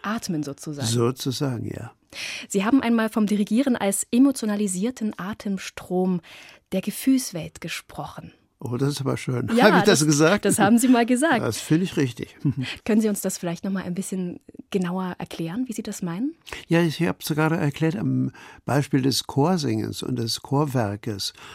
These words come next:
Speaker 2: Und die ganze Emotion, die in einem, äh, Text ist und in einem gesungenen Text, die nehme ich auf und gebe sie weiter ins Orchester.
Speaker 1: Emotionen kann man über den entstandenen Klang, über die Bewegung, wie wir eben schon besprochen haben,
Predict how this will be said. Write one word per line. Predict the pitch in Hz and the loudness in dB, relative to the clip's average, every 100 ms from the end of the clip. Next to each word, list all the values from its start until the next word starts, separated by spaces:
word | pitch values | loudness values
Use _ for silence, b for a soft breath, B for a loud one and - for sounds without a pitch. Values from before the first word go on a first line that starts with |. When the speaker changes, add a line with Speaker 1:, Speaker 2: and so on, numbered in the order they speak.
| B B _ _ _ _ | B B _ _ _ _
Speaker 2:
Und | 131 127 | 0 2
die | 139 | 2
ganze | 139 147 - | 2 2 2
Emotion, | 143 143 - - 139 147 180 165 - - | 2 0 -2 2 4 4 2 0 -6 -2
die | 165 | 0
in | 147 71 | 2 2
einem, | 127 131 - | 0 0 -4
äh, | - 127 - | -8 -10 -6
Text | - 180 - - - | -2 -2 -2 -8 -8
ist | 220 - 113 | -6 -4 -4
und | 165 123 | -2 -2
in | 120 | -2
einem | 117 117 | -2 -2
gesungenen | 113 117 143 170 143 113 | 0 2 4 4 0 0
Text, | 113 139 - - - B B - | -4 -6 -6 -10 -10 B B -4
die | 147 | 2
nehme | 143 147 156 | 4 4 2
ich | 139 - | 0 0
auf | 135 156 165 | 0 0 0
und | 156 120 | -2 0
gebe | 139 139 | 0 0
sie | 123 131 | 2 2
weiter | 123 139 131 | 2 -2 -2
ins | 127 - | -6 -6
Orchester. | 131 - 123 - - - _ _ _ _ _ B B B B B B B B B | -10 -6 -6 -8 -12 -16 _ _ _ _ _ B B B B B B B B B
Speaker 1:
Emotionen | 254 233 226 196 185 262 302 285 | 4 6 4 2 4 6 6 4
kann | - 226 | 2 0
man | 226 220 | 2 0
über | 226 220 214 202 196 | 2 0 2 0 0
den | 196 196 | 0 0
entstandenen | 196 190 185 170 | 0 0 0 -2
Klang, | - 175 175 302 | -4 -4 2 2
über | 240 208 | 2 -2
die | 190 190 180 | -4 -4 -4
Bewegung, | 180 160 175 - 269 285 | -4 -2 0 4 6 4
wie | 240 | 2
wir | 226 | -2
eben | 220 226 | -4 -4
schon | - 220 | -4 -6
besprochen | 214 - 208 - 214 190 | -6 -6 -6 -4 -4 -4
haben, | 190 190 190 190 | -4 -2 0 -2